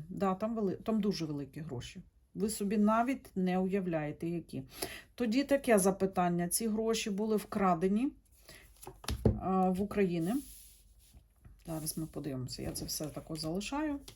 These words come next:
Спостерігайте. І так, це були вкрадені гроші в Україні, чи це йому заплатили за його роботу?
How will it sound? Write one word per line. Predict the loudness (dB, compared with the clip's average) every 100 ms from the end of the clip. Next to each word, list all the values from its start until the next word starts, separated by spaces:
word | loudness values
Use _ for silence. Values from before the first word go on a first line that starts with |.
| -20 -20 -20 -20 -20 -20 -20 _ _ _
Спостерігайте. | -16 -10 -10 -8 -6 -2 -2 -2 -4 -8 -8 -12 -20 -20 -8
І | -8
так, | -2 -4 -2
це | -4
були | -2 0 0
вкрадені | 0 2 4 6 6 6 4
гроші | 4 2 2 0 -2
в | -2
Україні, | -2 0 2 2 2 2
чи | -2 -2 -2
це | 0 2 2 2 2 2 0
йому | 0 0 2 2
заплатили | 2 0 0 -2 0 0 0 0
за | 0 -2
його | -2 -2
роботу? | -4 -4 -8 -8 -10 -10